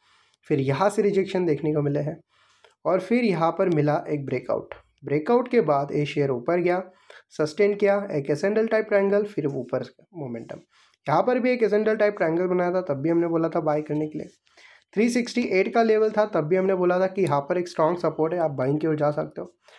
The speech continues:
उसके बाद के रिटर्न जो है आपके सामने है,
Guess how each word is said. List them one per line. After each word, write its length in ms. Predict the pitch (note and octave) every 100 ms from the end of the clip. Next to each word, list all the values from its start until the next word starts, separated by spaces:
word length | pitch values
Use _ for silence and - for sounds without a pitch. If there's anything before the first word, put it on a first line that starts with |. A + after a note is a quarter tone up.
| - _ -
उसके 240 | E3+ -
बाद 280 | A#3+ G#3+ G#3+ A#3
के 80 |
रिटर्न 300 | F#3+ D#3 G3
जो 140 | G3+ G#3
है 160 | G3 G#3
आपके 360 | D3 - F3+
सामने 340 | F3 B2 B2+ C3
है, 200 | B2